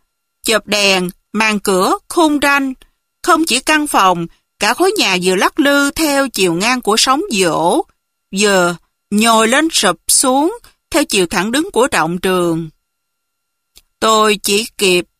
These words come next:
nghĩ đến cuốn sổ hộ chiếu và cái bóp đựng tiền, rồi lao ra hành lang. Nhân viên khách sạn lúc này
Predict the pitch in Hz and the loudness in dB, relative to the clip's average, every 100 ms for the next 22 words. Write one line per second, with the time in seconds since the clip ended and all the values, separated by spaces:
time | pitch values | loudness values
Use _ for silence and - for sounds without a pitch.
0 | - 190 185 196 233 262 359 302 349 269 | -6 -2 0 0 0 0 -2 -2 0 0
1 | 285 175 160 - 214 247 320 427 - _ | 0 2 0 -2 -2 0 0 0 -6 _
2 | _ - 196 190 170 247 254 294 403 175 | _ -6 -2 -2 -2 -2 0 0 0 0
3 | 160 180 202 185 180 170 165 _ _ _ | 0 -2 0 0 0 -2 -6 _ _ _
4 | - - 185 196 240 240 247 202 160 156 | -8 -2 0 0 -2 -2 -2 -2 -4 -2
5 | 190 226 233 226 - _ _ _ _ _ | -2 -2 -6 -10 -16 _ _ _ _ _
6 | _ _ - 262 277 247 269 262 262 - | _ _ -4 0 0 0 -2 0 -4 -2
7 | 359 427 - 226 170 165 175 190 _ _ | -2 0 -2 0 0 0 -4 -8 _ _
8 | _ 294 392 240 180 175 | _ -2 -2 -2 0 0